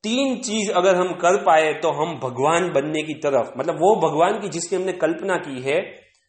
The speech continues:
उस बनने की तरफ हम यात्रा यानी कि जर्नी शुरू कर सकते हैं। तो कौन सी है वो तीन चीजें?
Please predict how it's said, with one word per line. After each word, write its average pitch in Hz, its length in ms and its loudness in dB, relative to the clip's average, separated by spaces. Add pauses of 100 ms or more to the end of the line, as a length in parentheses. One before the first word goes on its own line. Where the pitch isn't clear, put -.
(320)
उस 208 300 -4
बनने 180 240 4
की 196 100 0
तरफ 185 360 4
हम 180 220 0
यात्रा 147 440 2
यानी 165 260 0
कि 170 120 -6
जर्नी 139 380 0
शुरू 135 240 -6
कर 135 220 2
सकते 107 400 -8
हैं। - 180 -20 (540)
तो 160 60 0
कौन 196 320 2
सी 226 220 2
है 220 80 6
वो 214 160 4
तीन 190 340 -2
चीजें? 131 420 -6